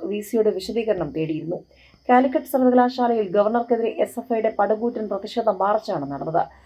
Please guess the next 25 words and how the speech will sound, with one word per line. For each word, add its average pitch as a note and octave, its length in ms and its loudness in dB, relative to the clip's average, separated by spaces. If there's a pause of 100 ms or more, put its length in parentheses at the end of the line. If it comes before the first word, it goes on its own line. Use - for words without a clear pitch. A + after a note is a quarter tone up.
(220)
ഗവർണർ G#3 440 4
താമസിക്കുന്ന G#3+ 580 0 (100)
ഗസ്റ്റ് G#3 320 2
ഹൗസിനടുത്തേക്ക് A3 580 0
എത്താനുള്ള G#3 360 0
ശ്രമത്തിനിടെ G#3 580 0 (380)
പോലീസ് G#3+ 380 4
നടപടി G3+ 360 0
തുടങ്ങി. D#3 400 -4
പ്രവർത്തകരെ G#3 500 2
പോലീസ് G#3+ 360 0
ബലം A3 200 4
പ്രയോഗിച്ച് G3 480 0
നീക്കി. D#3+ 260 -8 (440)
മുഖ്യമന്ത്രിയെയും C4+ 720 6
എസ് - 180 -4
എഫ് B3+ 140 0
ഐയും A#3+ 140 6
വെല്ലുവിളിച്ച് A3 520 2 (400)
നാടകീയ A#3 460 6
രംഗങ്ങൾ A3+ 320 2
സൃഷ്ടിച്ചാണ് G#3+ 720 0
ഗവർണർ G#3 400 4
ഇന്നും G#3 360 -2
രംഗത്തെത്തിയത്. E3 640 0